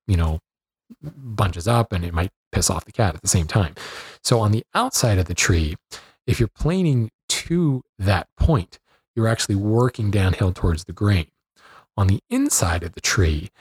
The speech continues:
if you're planing to the point, you're kind of going the wrong way. You could be going up underneath the next cone that's stacked on top of it. And that is, is going against the grain.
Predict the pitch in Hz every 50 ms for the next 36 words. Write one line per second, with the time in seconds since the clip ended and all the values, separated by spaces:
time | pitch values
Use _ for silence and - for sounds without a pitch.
0 | _ _ _ _ _ _ - 107 - - 110 - - - - 123 120 117 113 107
1 | 98 - 98 92 101 - - - 120 110 95 - _ - 104 - - - - 185
2 | 208 226 196 120 92 - _ _ _ _ _ _ _ - 104 104 107 104 98 95
3 | 87 87 90 90 87 82 82 87 95 107 107 90 78 76 - - 101 98 - -
4 | 98 101 101 95 - 107 101 98 98 101 - _ _ _ 131 135 139 131 113 107
5 | 107 113 123 120 110 - - - _ _ _ _ - 117 104 104 104 - - -
6 | - - - 110 101 98 95 87 85 - - - - 87 85 - - 90 82 -
7 | - - 143 147 120 - 85 76 82 - - - - - - _ _ - - 90
8 | 92 95 101 101 101 104 - - 107 98 90 85 82 - - - - 110 92 -
9 | - 107 92 90 87 92 95 90 95 120 123 120 - - - 98 85 85 76 73
10 | -